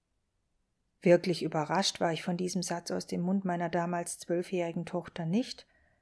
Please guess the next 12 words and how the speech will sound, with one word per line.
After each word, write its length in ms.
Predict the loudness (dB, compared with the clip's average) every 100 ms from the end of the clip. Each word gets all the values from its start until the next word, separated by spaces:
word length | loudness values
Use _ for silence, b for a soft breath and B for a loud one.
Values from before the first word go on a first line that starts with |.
| _ _ 0
aber 280 | 4 6
sagen 400 | 6 6 4 4
wir 100 | 0
es 140 | -2 -2
einmal 360 | -2 0 -2
so, 440 | 0 2 2 0 -4 _ _ _ _ _
unvorbereitet. 1300 | 6 6 6 4 0 2 0 0 -2 -2 -6 -12 -18 _ _ _ _ _ _ _ _ _ _ _ _ _
Ihr 140 | 0 2
sechs 300 | 4 2 4
Jahre 320 | 4 4 4
älterer 420 | 4 2 2 -2
Bruder, 580 | -4 -2 2 4 2 0